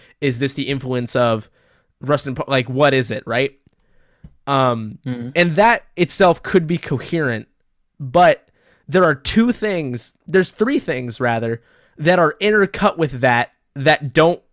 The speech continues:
Speaker 1: make any sense, and they make it really difficult for us to understand it as a viewer. Um, there's footage of Jeff in the hospital.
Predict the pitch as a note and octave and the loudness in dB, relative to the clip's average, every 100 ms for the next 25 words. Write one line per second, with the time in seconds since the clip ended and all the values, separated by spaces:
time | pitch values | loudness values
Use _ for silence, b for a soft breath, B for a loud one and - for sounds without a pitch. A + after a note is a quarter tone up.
0 | _ _ D3+ D#3 C3+ - D3 D3+ C#3 - | _ _ 0 0 0 -2 -2 0 -2 0
1 | C#3+ B2 A2 - - D3+ C#3+ C#3+ D3 D#3 | 0 0 -4 -12 -6 -2 0 2 0 0
2 | C3+ B2 C#3+ C#3+ C3+ C#3+ C#3 C#3+ C3+ - | -4 0 2 2 0 0 -2 -4 -6 -4
3 | C3+ B2+ - - C#3 - - C3+ C3 B2 | -4 -4 -6 -2 0 0 -4 -4 -4 -4
4 | - B2+ B2+ B2 A#2 G#2 A#2 D3+ G#3+ - | -4 -2 -2 -2 -2 -2 0 0 -2 -6
5 | b b b b b - C3+ C3 A#2 A2 | b b b b b -8 -4 -2 -4 -10
6 | _ _ _ - D3+ D3 C3+ - - G3 | _ _ _ -2 2 2 2 -6 0 6
7 | B3 C#4+ B3 F#3+ C3 E3+ G#3+ - G#3 F3+ | 6 4 0 -2 -2 0 0 0 -4 -2
8 | D3+ E3+ D#3 - B2 C#3 - | 0 0 0 -2 -2 -2 -6